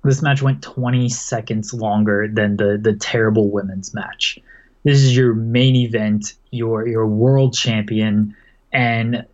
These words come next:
the guy who you've pushed is undefeated, hasn't been pinned. All right, he, he lost in a four-way match or whatever, but he hasn't been pinned or anything like that. He had the, the best R O H match on the show a-, at your G one Supercard,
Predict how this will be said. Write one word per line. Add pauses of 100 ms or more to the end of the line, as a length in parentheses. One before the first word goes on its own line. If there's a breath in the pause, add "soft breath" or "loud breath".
(100)
the
guy
who
you've
pushed
is
undefeated,
hasn't
been
pinned.
All
right,
he,
he
lost
in
a
four-way
match
or
whatever,
but
he
hasn't
been
pinned
or
anything
like
that. (320 loud breath)
He
had
the,
the
best
R
O
H
match
on
the
show (320 loud breath)
a-,
at
your
G
one
Supercard,